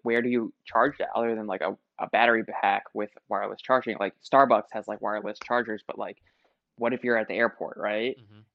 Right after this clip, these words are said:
Speaker 1: And I think with MagSafe, that kinda solves that problem because just bring your MagSafe charger and plug it into U S B. Like, you still get that kind of a-, charging without having to get, find a Qi charger.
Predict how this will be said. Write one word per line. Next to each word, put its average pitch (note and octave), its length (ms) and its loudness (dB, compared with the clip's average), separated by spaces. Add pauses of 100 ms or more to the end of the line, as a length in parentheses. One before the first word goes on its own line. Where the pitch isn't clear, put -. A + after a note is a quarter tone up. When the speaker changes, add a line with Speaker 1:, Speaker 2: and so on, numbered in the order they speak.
Speaker 1:
And A#2 180 0
I A2+ 80 0
think C#3 300 -8
with B2 220 -4
MagSafe, B2 580 2
that A#2 140 -4
kinda D3+ 140 -6
solves B2+ 300 0
that F#2+ 180 -2
problem G#2+ 280 -2
because G#2+ 480 -6 (320)
just - 160 -12
bring B2+ 180 -2
your A#2+ 120 2
MagSafe A#2 480 0
charger G#2 400 -2
and - 180 -8
plug A2 180 -2
it A2 60 0
into A2+ 160 -2
U A2+ 120 4
S G#2+ 120 -6
B. B2 200 4
Like, G#2+ 220 0
you A2 80 -2
still A#2+ 260 2
get A2+ 200 -2
that G#2 220 0
kind G#2+ 140 -4
of G#2 140 -4 (1120)
a-, A2+ 180 6 (140)
charging A#2 360 4
without G#2 320 -2
having A2 400 2
to G#2+ 220 -10
get, G2+ 220 -2 (320)
find A#2 280 4
a G#2 60 -2
Qi - 380 0
charger. - 460 -10